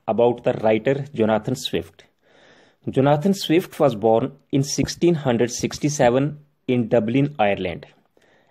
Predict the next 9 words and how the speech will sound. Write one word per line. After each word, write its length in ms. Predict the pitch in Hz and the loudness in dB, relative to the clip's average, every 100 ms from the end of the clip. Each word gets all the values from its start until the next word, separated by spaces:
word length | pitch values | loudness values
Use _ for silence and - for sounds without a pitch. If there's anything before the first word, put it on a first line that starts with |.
| _ | _
and 220 | 135 143 156 | -2 -2 2
was 200 | 156 123 | 0 0
died 400 | 98 127 151 151 | 0 2 2 0
in 260 | 117 113 123 | -2 -2 -4
seventeen 600 | - 135 123 127 147 147 | -2 2 2 2 0 -2
forty-five. 800 | 147 107 - 127 - - - _ _ _ _ _ _ _ _ _ _ | -2 -4 -4 -6 -4 -4 -8 _ _ _ _ _ _ _ _ _ _
He 180 | - 147 | 2 4
wrote 320 | 135 170 180 | 6 4 2
about 380 | 131 110 120 131 | -2 2 2 0